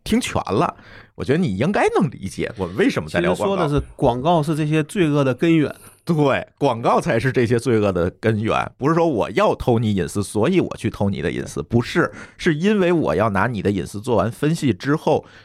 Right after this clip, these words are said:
Speaker 1: 去更精准的投放广告，提高我这个广告的投放效率。
Speaker 2: 这是一方面，就是说，
Speaker 1: 嗯。
Speaker 2: 我就算不，不用你的隐私，我也需要你的注意力。
Speaker 1: 是。
Speaker 2: 对，但我要有了你的隐私会更好。
Speaker 1: 对。
Speaker 2: 对吧？
Speaker 1: 对。
Speaker 2: 和能够更有效地去赚钱。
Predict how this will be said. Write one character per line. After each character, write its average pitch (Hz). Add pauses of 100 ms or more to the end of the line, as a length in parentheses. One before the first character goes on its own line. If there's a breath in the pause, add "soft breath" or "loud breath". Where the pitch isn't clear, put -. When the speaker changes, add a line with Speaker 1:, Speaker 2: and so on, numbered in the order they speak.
(100)
Speaker 1:
去 -
更 160
精 185
准 113
的 65
投 -
放 131
广 82
告， 85
提 -
高 120
我 101
这 82
个 92
广 87
告 92
的 87
投 -
放 110
效 160
率。 98
Speaker 2:
这 180
是 -
一 214
方 190
面， 220
就 180
是 185
说， 220
Speaker 1:
嗯。 165
Speaker 2:
我 139
就 226
算 170
不， 120 (100)
不 160
用 220
你 135
的 127
隐 147
私， 123
我 127
也 131
需 -
要 139
你 117
的 110
注 139
意 135
力。 165 (200)
Speaker 1:
是。 -
Speaker 2:
对， 147
但 190
我 156
要 175
有 131
了 139
你 143
的 113
隐 135
私 -
会 151
更 175
好。 - (180)
Speaker 1:
对。 101 (200)
Speaker 2:
对 135
吧？ 127
Speaker 1:
对。 -
Speaker 2:
和 165
能 160
够 175
更 208
有 123
效 180
地 120
去 135
赚 156
钱。 127